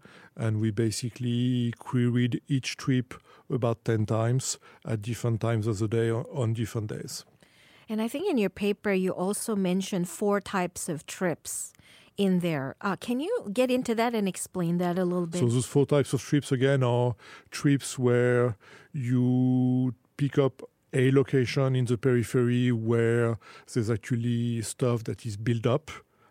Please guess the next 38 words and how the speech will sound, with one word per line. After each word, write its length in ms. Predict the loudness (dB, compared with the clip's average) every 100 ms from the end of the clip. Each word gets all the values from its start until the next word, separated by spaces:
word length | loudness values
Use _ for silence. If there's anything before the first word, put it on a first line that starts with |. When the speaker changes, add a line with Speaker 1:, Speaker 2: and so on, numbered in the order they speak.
| -12
Speaker 1:
Uh, 380 | -6 -4 -2 -4
so 180 | -4 -4
we 140 | -2
use, 320 | 0 0 0
well, 100 | -2
satellite, 480 | -2 -2 0 0 0
well, 120 | -2
imagery 580 | 0 -2 -2 -4 -4 -6 -10 -20 -10
to 100 | -6
define 460 | -4 -2 0 0 0
our 120 | -2
cities, 480 | -4 -4 -2 0 0 -2 -6 -20 -20 -4
and 460 | 0 2 2 2 0
we 180 | 0 2
go 260 | 4 2 2
towards 360 | 2 4 4 0
the 120 | -4
center. 540 | -2 -2 0 -2 -2 -6 _ _ -10
So 180 | -4
that 300 | 0 0 0
reflects 420 | -4 0 0 0 -2
traditional, 600 | -2 -2 -2 0 0 0
well, 140 | -2
commuting, 460 | -2 -2 -2 -2 -2
well, 140 | -2
patterns 460 | -2 -2 -2 -2 -4
as 160 | -2
we 120 | -2
observe 340 | -2 -2 -2 -2
them 180 | -2 -4
still 320 | -6 -6 -6 -10 -14 -8
in 160 | -2 2
many, 220 | 2 2
many 180 | 0 -2
cities 340 | -4 -4 -2
of 140 | -2 -2
the 100 | 0
world. 420 | 2 2 2